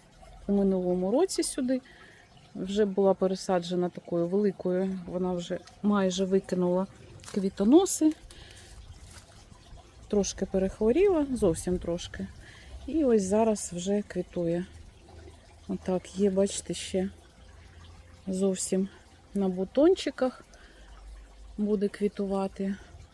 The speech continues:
А є квітучі. В неї такі гарні, як зірочки, квіточки.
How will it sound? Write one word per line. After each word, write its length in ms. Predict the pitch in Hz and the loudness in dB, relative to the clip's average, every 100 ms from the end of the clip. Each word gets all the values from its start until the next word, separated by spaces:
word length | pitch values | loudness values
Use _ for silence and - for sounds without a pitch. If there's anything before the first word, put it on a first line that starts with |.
| - - - - - - - - - - | -20 -20 -20 -20 -20 -20 -20 -20 -20 -12
А 60 | 175 | -8
є 240 | 180 262 | -4 -4
квітучі. 760 | - 214 196 170 165 - 170 - - - - - - - _ - - - - | -4 -6 -6 -8 -8 -10 -12 -14 -20 -20 -20 -20 -20 -20 _ -20 -20 -20 -8
В 80 | 185 | 0
неї 240 | 208 202 | 2 2
такі 340 | 190 196 - 190 | 0 -2 2 2
гарні, 640 | 190 185 214 262 240 196 - - - - - | 2 2 4 6 6 4 -2 -16 -20 -20 -4
як 220 | 208 190 | 0 2
зірочки, 760 | 185 196 220 190 175 - 175 175 - - - - | 2 6 6 6 0 -6 -6 -6 -10 -20 -18 -6
квіточки. 640 | 185 185 - - 180 | -4 -4 -6 -8 -6